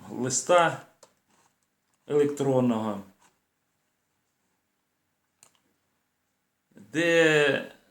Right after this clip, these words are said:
запи-, такі в мене були запитання. «Прошу дати виписку моїх пенсійних виплат за двадцять третій рік, дві тисячі двадцять, суму заборгованості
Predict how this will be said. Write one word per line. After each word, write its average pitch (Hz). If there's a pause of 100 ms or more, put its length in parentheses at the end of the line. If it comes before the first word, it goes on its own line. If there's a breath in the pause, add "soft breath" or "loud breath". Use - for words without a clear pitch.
запи-, 151
такі 156
в 147
мене 143
були 127
запитання. 107 (3000)
«Прошу 190
дати 175
виписку 143
моїх 156
пенсійних 151
виплат 123
за 120
двадцять 160
третій 139
рік, 110
дві 113
тисячі 131
двадцять, 113
суму 180
заборгованості 135